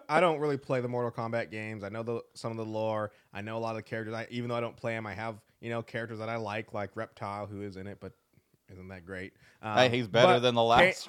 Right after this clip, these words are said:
Speaker 2: one,
Speaker 1: yeah.
Speaker 2: Reptile. <laughs>
Speaker 1: I was about to say, but Kano has never been, like, he's not even on my radar as, like, a character. I was like, I know he's a, he's
Speaker 2: He's
Speaker 1: just
Speaker 2: not
Speaker 1: a
Speaker 2: even a
Speaker 1: dude
Speaker 2: good character in
Speaker 1: with
Speaker 2: the
Speaker 1: a
Speaker 2: game.
Speaker 1: laser.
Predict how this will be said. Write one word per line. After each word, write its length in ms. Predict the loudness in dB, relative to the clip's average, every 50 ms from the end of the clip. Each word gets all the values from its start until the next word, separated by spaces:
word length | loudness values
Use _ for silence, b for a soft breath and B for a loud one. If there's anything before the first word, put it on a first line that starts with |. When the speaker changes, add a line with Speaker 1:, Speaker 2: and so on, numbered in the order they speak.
| 0
Speaker 2:
one, 140 | 2 6 6
Speaker 1:
yeah. 140 | 8 8 8
Speaker 2:
Reptile. 360 | 6 6 4 0 -2 -2 -2 -2 -2
<laughs> 80 | -2 -2
Speaker 1:
I 40 | -2
was 320 | -4 -2 2 4 4 6
about 20 | 6 4
to 60 | 2
say, 120 | 2 0 2
but 280 | 4 4 4 4 2
Kano 480 | 4 6 6 8 8 8 6 6 8 8
has 180 | 6 4 4
never 220 | 4 4 4 4 2
been, 140 | 2 2 2
like, 140 | 0 0
he's 140 | -2 -2 0
not 120 | 2 2 2
even 120 | 2 0
on 60 | 2
my 80 | 2 2
radar 440 | 2 2 2 2 4 4 4 4 2
as, 100 | 2 0
like, 260 | -2 -2 -4 -8 _ _ _ _ _ _ _ _ _ _ _ -12
a 80 | -10 -10
character. 480 | -4 2 4 4 4 4 2 0 -4
I 40 | -6
was 40 | -4
like, 120 | -4 -4 -2
I 60 | 0
know 140 | 0 0 0
he's 120 | 0 -2
a, 40 | -6
he's 100 | -6 -2
Speaker 2:
He's 80 | 0 2
Speaker 1:
just 100 | 6 8 10
Speaker 2:
not 120 | 10 10
Speaker 1:
a 20 |
Speaker 2:
even 140 | 8 8 6
a 40 | 4
Speaker 1:
dude 60 | 4
Speaker 2:
good 160 | 4 4 2
character 360 | 2 2 2 2 2 2 2 2
in 20 |
Speaker 1:
with 80 | 4 4
Speaker 2:
the 80 | 4 2
Speaker 1:
a 60 | 2
Speaker 2:
game. 120 | 2 4 4
Speaker 1:
laser. 440 | 4 4 4 2 0 -2 -6 -4